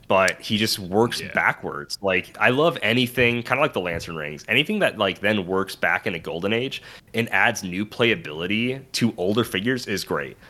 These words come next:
Speaker 1: So just like how the Lantern Rings made every Lantern Corps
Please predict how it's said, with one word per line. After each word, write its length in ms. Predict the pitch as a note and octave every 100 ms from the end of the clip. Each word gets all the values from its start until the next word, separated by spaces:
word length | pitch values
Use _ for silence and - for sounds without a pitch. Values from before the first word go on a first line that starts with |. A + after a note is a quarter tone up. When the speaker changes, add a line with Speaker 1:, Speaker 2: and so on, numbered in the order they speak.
| -
Speaker 1:
So 140 | -
just 160 | A2+ D3+
like 100 | G#3+
how 100 | F#3+
the 80 | C#3
Lantern 380 | G2 F#2+ G2+ B2
Rings 360 | A#2+ B2+ B2
made 280 | G#2 G2+ - -
every 340 | G2 A2+ C3+
Lantern 500 | A#2+ F2 F#2+ - A2
Corps 460 | G#2+ A2+ A2 A#2